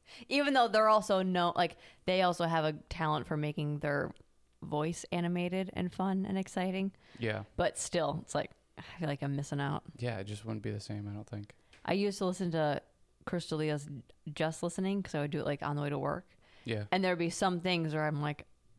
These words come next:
Speaker 1: "What is, what is going on?"
Speaker 2: Yeah.
Speaker 1: Like, you can't see any of his just, like, pauses, so it's just, like, <laughs> silences.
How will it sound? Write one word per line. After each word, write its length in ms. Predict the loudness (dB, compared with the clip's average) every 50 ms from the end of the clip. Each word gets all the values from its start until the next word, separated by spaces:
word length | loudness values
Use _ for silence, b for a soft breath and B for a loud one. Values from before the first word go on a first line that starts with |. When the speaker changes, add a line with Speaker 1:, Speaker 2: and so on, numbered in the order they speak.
| -20 -20 -18 -10
Speaker 1:
"What 180 | -8 -6 -6 -4
is, 280 | -4 -4 -4 -6 -8 -14 -14 -8
what 200 | -4 -2 -2 -2
is 60 | -2
going 300 | -2 -2 -2 -2 -4 -4
on?" 160 | -6 -8 -12 -16 -20 -20 _ _ _ _ _ -6
Speaker 2:
Yeah. 200 | -2 -2 0 2 4
Speaker 1:
Like, 300 | 4 4 2 0 -4 -4
you 80 | -4 -2
can't 300 | 0 0 0 0 0 -2
see 340 | -4 -2 0 0 0 0 0 -2
any 240 | -2 -2 0 -2
of 120 | -2 -4 -2
his 240 | 0 0 0 0 -2
just, 200 | -6 -6 -4 -2
like, 240 | -4 -4 -4 -8 -10
pauses, 640 | -2 2 4 4 4 4 2 0 -2 -2 -2 -2
so 80 | -2 -2
it's 100 | -2 -2
just, 140 | -2 -2 0
like, 160 | -2 -2 -2
<laughs> 0 |
silences. 1080 | -6 -6 -4 -4 -4 -6 -8 -14 -20 -10 -6 -4 -4 -2 0 0 -2 -2 -2 -6 -12